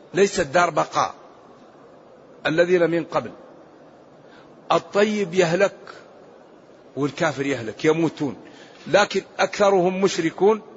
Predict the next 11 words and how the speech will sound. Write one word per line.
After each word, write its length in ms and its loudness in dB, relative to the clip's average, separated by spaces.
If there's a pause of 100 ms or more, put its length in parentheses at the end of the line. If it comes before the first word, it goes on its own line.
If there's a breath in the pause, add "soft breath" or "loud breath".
(460 loud breath)
ولذلك 680 2 (120)
لا 260 4
يغتر 580 2
الإنسان 640 0 (340)
بالكثرة. 580 0 (1600 loud breath)
الموضة 500 2
مشكل، 420 -2 (360)
التيار 540 2
الجارف، 520 0
لا، 180 4 (1000 loud breath)
الإنسان 540 0